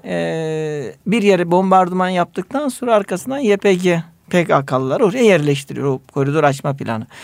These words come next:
Ancak burada başta söylediğim gibi, e, ittifaklar değişti. Şu anda Amerika'nın oraya gelip yerleşmesi İran'ın,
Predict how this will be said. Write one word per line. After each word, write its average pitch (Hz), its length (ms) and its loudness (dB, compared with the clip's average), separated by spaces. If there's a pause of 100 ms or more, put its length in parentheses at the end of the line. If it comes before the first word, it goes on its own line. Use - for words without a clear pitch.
(260)
Ancak 262 400 0
burada 226 420 2 (600)
başta 175 380 -2
söylediğim 135 600 -2
gibi, 220 320 -4 (680)
e, 135 920 0 (1160)
ittifaklar 165 680 0
değişti. 131 480 -4 (680)
Şu - 240 0
anda 165 340 2
Amerika'nın 165 680 -2
oraya 135 280 -2
gelip 123 320 -6
yerleşmesi 170 760 0 (460)
İran'ın, 175 540 4